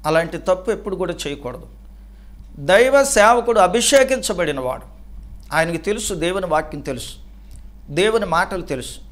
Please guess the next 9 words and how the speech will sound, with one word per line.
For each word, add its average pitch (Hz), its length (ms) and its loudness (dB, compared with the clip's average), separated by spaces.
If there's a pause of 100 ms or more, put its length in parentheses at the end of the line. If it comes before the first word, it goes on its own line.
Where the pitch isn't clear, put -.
అందుకని 175 600 -4 (280)
ఆయన 208 420 4
చెప్పినట్లుగా 170 1040 -4 (420)
చేయాలి. 120 320 -10 (1120)
రెండవది, 247 920 2 (920)
మనము 262 420 4
ఏం 269 220 4 (120)
చేయాలంటే, 170 760 4 (760)
సేవకులైన, 214 800 2